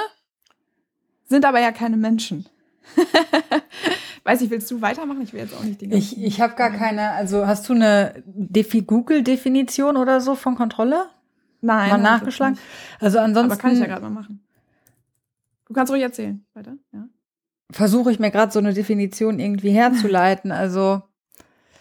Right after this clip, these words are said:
Speaker 1: Dauernde Überwachung, Aufsicht, der jemand etwas untersteht, Überprüfung, der jemand etwas unterzogen wird.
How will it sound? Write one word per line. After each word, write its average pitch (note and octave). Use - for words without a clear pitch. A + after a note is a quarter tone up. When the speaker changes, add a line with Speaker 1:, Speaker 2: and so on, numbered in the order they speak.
Speaker 1:
Dauernde C#4+
Überwachung, A#3
Aufsicht, C#4
der A3+
jemand A#3+
etwas A3
untersteht, G#3
Überprüfung, B3
der G#3+
jemand G#3+
etwas -
unterzogen G3+
wird. F#3